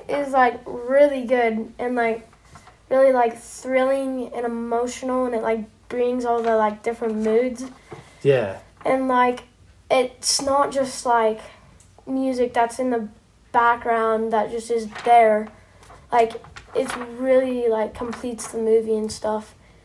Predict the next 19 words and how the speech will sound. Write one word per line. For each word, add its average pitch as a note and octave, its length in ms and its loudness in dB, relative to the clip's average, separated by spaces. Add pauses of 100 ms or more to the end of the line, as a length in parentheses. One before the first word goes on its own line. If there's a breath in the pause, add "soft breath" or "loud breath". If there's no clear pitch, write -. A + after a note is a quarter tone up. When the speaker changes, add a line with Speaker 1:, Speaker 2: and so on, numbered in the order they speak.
(520 soft breath)
Speaker 1:
And A3 260 2
it's - 380 -4 (520)
very, A#3 520 0 (520)
like, A3+ 520 0
my D4 140 4
brother C4 340 2
listens C#4 420 0
to C#4 200 -2
it, B3+ 60 0
like, A3+ 200 0 (140)
every A#3 280 -2
day, A3+ 400 2
or A#3 120 -6
just A#3 220 -8
on A#3+ 160 0
his A3 400 -4 (380)
little A3+ 340 0
Alexa. A3 480 -2 (160)
Speaker 2:
Uh-huh. B2 280 -2